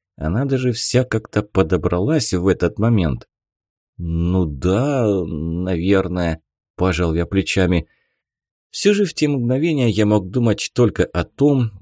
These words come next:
как бы зацепиться хоть за что-то, ведь не факт, что в последующие разы мастер меня поймает. Да и то, как он передвигался по отвесной скале, несмотря на порывы ветра и начавшийся дождь,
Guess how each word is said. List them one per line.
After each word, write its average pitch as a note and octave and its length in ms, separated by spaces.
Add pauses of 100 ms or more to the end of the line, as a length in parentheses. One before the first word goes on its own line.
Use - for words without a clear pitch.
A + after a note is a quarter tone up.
как G#2+ 180
бы F2+ 220
зацепиться F#2+ 800
хоть F2+ 280
за E2+ 200
что-то, - 640 (160)
ведь D#2 300
не D#2+ 120
факт, - 420
что - 260
в E2 100
последующие E2 800
разы D#2 400 (200)
мастер F2+ 640
меня F#2 260
поймает. G#2 720 (340)
Да E2 220
и G2 100
то, - 240
как A#2+ 220
он C3+ 180
передвигался G2 800
по F#2 260
отвесной F#2+ 600
скале, G2+ 560 (160)
несмотря F2 580
на D#2 140
порывы D#2+ 540
ветра E2 520
и E2 60
начавшийся D#2 920
дождь, E2+ 560